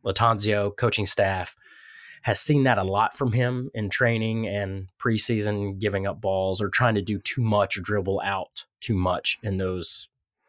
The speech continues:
in those situations. And they're a little skeptical of having him in there. But, uh, I, I, for me, I think you have to have him on the field so he can jumpstart the offense. He's definitely a playmaker. So you take the good with the bad,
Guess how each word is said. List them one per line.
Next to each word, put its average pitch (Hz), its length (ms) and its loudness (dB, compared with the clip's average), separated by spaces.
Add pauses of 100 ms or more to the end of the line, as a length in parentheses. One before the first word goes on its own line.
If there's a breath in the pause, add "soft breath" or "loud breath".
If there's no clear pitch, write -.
(220)
in - 100 -2
those 92 160 0
situations. 82 680 -4
And 82 260 -10
they're 101 180 0
a 101 60 2
little 127 480 4
skeptical 98 840 -2 (300)
of 113 160 -8
having 95 380 -2
him 90 300 -4
in 85 120 -6
there. 82 280 -10 (800)
But, 92 240 2
uh, 87 340 -2 (720)
I, - 60 -4
I, - 220 -8 (840)
for 95 100 0
me, 98 380 0 (380)
I 110 100 -2
think 95 200 -4
you 95 60 0
have 95 160 -2
to 92 80 -4
have 95 100 -2
him 95 120 -2
on 87 100 -6
the 82 60 -10
field 98 220 -2
so - 80 -6
he 90 60 -8
can 82 140 -4
jumpstart 87 500 -4
the 95 180 -2
offense. 90 480 -4
He's 80 200 -12
definitely 87 340 -8
a 78 60 -8
playmaker. 85 600 -4
So 85 360 -8 (800 loud breath)
you 107 80 -4
take 113 180 0
the - 80 -4
good 123 160 2
with 139 160 0
the 110 60 -2
bad, 110 360 2